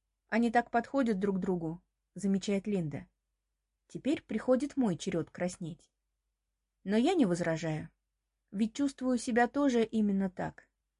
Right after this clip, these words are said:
словно Кир моя половинка. "Ну, давайте, девочки, за нас,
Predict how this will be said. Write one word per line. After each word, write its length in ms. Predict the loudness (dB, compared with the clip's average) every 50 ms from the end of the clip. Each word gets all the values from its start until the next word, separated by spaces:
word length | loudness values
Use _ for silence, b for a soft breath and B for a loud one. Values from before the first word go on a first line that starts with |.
| _ _ _
словно 400 | -2 2 2 4 4 4 2 2
Кир 220 | 0 -2 -2 0
моя 300 | 2 2 2 4 2 0
половинка. 760 | 0 -2 -2 -2 0 0 0 -2 -4 -6 -10 -14 -20 -20 -20 _ _ _ _ _ _ _ _ _ _ _ _ _ _ _ _ _ _ _ _ _ _ _
"Ну, 180 | 0 0 2 6
давайте, 440 | 6 8 8 8 4 2 0 -2
девочки, 640 | -2 2 2 2 2 0 -6 -10 -8 -6 -6 -6 -6 -10 _ _ _
за 180 | 0 2 4 4
нас, 360 | 6 4 2 2 -2 -6 -16